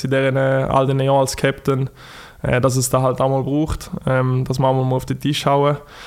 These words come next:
Ähm, aber grundsätzlich probiere ich schon eher den Papi zu ziehen oder halt, ähm, ja, zu den Jungs, ähm,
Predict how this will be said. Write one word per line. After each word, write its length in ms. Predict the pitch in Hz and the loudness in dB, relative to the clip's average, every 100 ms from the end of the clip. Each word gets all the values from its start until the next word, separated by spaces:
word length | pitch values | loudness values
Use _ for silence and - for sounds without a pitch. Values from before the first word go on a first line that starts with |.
| - - | -20 -8
Ähm, 220 | - 131 | 0 2
aber 160 | 131 127 | 2 2
grundsätzlich 580 | 131 147 - 143 - 147 | 2 0 2 0 0 0
probiere 360 | 143 135 139 | 2 2 2
ich 60 | 135 | 2
schon 260 | 139 135 131 - - - - 214 233 - | 4 2 0 -4 -18 -20 -12 -12 -10 0
eher 160 | 143 147 | 2 4
den 140 | 135 131 | 2 2
Papi 380 | 139 143 - 143 | 2 2 0 -2
zu 100 | - | 0
ziehen 160 | 143 | 2
oder 160 | 135 135 | 4 4
halt, 380 | 131 131 - - - - - - | 2 2 -2 -16 -16 -18 -20 -2
ähm, 220 | 127 131 | 0 4
ja, 220 | 131 139 | 4 4
zu 120 | 139 131 | 2 0
den 120 | 135 | 2
Jungs, 560 | 139 147 139 - - 202 - | 2 2 0 0 -2 -6 -2
ähm, 600 | 131 131 131 131 127 | 0 2 2 0 0